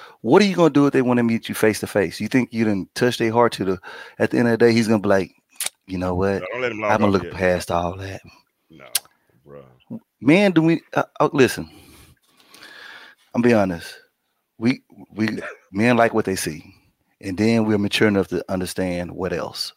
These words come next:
Speaker 1: okay? What else?
Speaker 2: Mark, I, I had one experience. 'Cause, you know, I, I'm,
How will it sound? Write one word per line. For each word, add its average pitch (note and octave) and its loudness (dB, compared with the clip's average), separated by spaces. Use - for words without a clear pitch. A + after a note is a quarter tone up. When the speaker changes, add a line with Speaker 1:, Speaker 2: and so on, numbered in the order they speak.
Speaker 1:
okay? F#2+ -4
What - -2
else? - -6
Speaker 2:
Mark, B2 -6
I, D3+ -4
I E3 0
had B2+ -2
one C3 -6
experience. A#2 -10
'Cause, C3 -6
you B2+ -6
know, B2 -8
I, C#3+ -8
I'm, D#3 -8